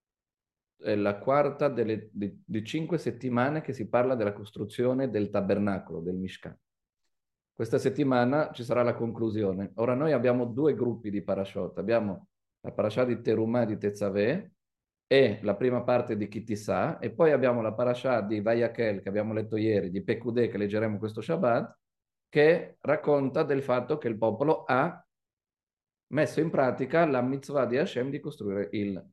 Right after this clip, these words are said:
tabernacolo. Ora, in mezzo c'è una, eh, separazione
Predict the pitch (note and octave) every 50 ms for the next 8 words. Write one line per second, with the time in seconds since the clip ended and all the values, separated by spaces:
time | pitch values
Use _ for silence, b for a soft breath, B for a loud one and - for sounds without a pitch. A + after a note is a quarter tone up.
0 | _ _ - G2+ F#2 G2 F#2+ F#2 F#2 F2 E2 E2 - - F2 - - A#2 C3 B2
1 | - C3+ C#3 D3+ D#3+ E3 E3 D#3+ C#3+ C#3 E3+ E3+ E3+ - C3+ A#2 G#2+ - - A2+
2 | A2+ A2+ G#2+ F#2 - - _ _ _ _ _ _ _ _ _ _ _ _ _ _
3 | _ _ _ _ _ - A2 G#2+ G#2 G2+ G2 G2 - - G2+ B2+ B2 C3 C3 -
4 | - C3+ A#2 A2+ A2 A2+ B2 D3 D#3 - -